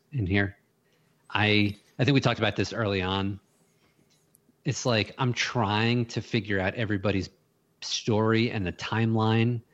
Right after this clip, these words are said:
because we're thirty years past the fifty-year introduction.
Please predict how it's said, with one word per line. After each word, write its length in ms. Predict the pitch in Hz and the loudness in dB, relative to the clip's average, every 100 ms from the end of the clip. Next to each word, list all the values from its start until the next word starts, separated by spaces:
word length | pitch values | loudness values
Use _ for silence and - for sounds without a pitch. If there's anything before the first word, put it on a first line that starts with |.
| _ _ - | _ _ -6
because 300 | 123 120 - | 0 0 2
we're 140 | 143 | 2
thirty 500 | - - - 156 160 | 0 -2 2 4 4
years 640 | 147 120 123 113 98 92 | 0 2 2 2 2 -2
past 680 | - - 110 87 - - - - _ _ - | -6 -4 -2 -2 -4 -10 -18 -20 _ _ -14
the 160 | 120 104 | -6 -6
fifty-year 1000 | - - 147 - 127 113 110 117 110 104 | -2 2 2 2 -2 -2 -2 0 0 -2
introduction. 1040 | - 123 101 110 92 92 - - 80 82 | -2 -2 -2 -2 0 0 -2 -8 -8 -10